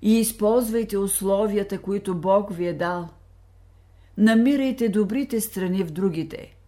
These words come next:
Любовта не вижда погрешките на човека, когото обича. Бог в своята безпределна любов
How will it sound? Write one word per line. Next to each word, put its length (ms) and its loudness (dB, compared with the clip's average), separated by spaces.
Любовта 640 2
не 140 2
вижда 420 -2
погрешките 640 -4
на 140 -6
човека, 540 -4
когото 520 -4
обича. 520 -6
Бог 440 4
в 60 -14
своята 520 -2
безпределна 840 -2
любов 520 0